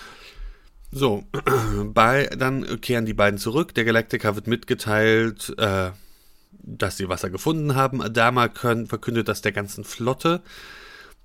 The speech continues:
Wir sehen jetzt, wie Boomer den Zünder richtig ausschaltet. Also offensichtlich war der da pla-, hat sie, sie den da platziert.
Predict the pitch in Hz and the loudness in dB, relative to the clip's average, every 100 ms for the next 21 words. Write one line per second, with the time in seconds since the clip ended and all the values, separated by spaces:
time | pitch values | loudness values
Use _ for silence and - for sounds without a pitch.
0 | - _ - 135 123 127 143 143 123 113 | -20 _ -10 -4 0 4 4 4 -4 0
1 | 120 175 - 131 120 123 151 151 120 113 | 2 2 2 -2 -2 -2 2 2 2 -2
2 | - 127 117 107 123 - 98 - 107 113 | -2 0 0 0 -2 -6 -8 -4 -2 -2
3 | 131 - 131 135 139 165 - 120 - - | -2 -2 0 0 -2 -4 -4 -6 -6 -8
4 | - 120 131 - - 180 165 - 117 110 | -8 -6 -6 -6 -6 -6 -6 -10 -8 -4
5 | 120 143 143 127 135 131 117 131 - 135 | 0 2 2 2 0 -2 -2 -2 2 2
6 | 123 127 123 120 113 113 131 113 - 123 | 2 -4 0 0 2 0 -2 -6 -2 0
7 | 127 | 0